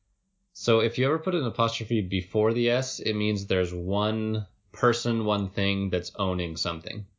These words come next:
So in that top example, the mayor apostrophe S party, that means that one mayor is owning the party. In the second example, the mayor's party, there's several mayors that are owning this party. So there's a difference between those two, and that's important to remember.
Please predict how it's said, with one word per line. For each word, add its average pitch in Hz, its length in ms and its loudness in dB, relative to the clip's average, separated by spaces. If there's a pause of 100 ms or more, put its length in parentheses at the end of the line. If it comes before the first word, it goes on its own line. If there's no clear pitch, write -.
(400)
So - 140 0
in 113 40 2
that 101 160 0
top 110 260 0
example, 131 580 0
the 104 120 0
mayor 101 440 2
apostrophe 104 580 0
S 98 140 -2
party, 123 500 0 (680)
that 123 180 2
means 147 260 -2
that 110 280 0
one 117 380 4
mayor 107 560 0
is 98 160 -2
owning 95 280 0
the 87 60 -4
party. 92 440 -4 (160)
In 120 120 4
the 107 80 4
second 156 300 -2
example, 95 640 -2
the 107 160 -2
mayor's 117 400 0
party, 90 520 -2 (420)
there's 98 220 0
several 139 320 4
mayors 107 540 4
that 98 200 2
are 92 180 0
owning 95 300 0
this 85 160 -4
party. 92 460 -6 (120)
So - 140 -2
there's 107 180 4
a 104 40 -4
difference 127 300 -2
between 101 280 -2
those 87 160 -4
two, 87 180 -2
and 87 80 -6
that's 87 160 -8
important 87 340 -6
to 90 60 -4
remember. 101 400 -8